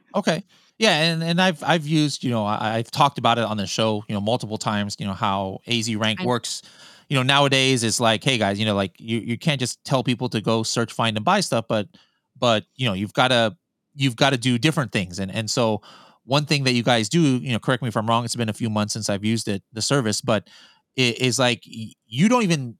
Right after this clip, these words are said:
Speaker 1: force them to s-, use a certain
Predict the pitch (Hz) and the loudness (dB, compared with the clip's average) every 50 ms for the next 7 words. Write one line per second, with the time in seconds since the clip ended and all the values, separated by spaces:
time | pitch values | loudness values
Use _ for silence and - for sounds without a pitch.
0 | _ _ _ _ _ _ _ _ _ _ _ _ _ _ _ - 190 208 220 - | _ _ _ _ _ _ _ _ _ _ _ _ _ _ _ 0 2 2 2 2
1 | - - 143 135 123 139 120 104 98 - 120 143 160 143 - 117 - - 147 113 | 2 -2 -2 -2 -2 -2 -2 -2 -4 -2 0 2 2 2 2 0 0 -2 -2 -2
2 | 113 117 110 104 98 95 92 | -4 -6 -6 -6 -6 -8 -10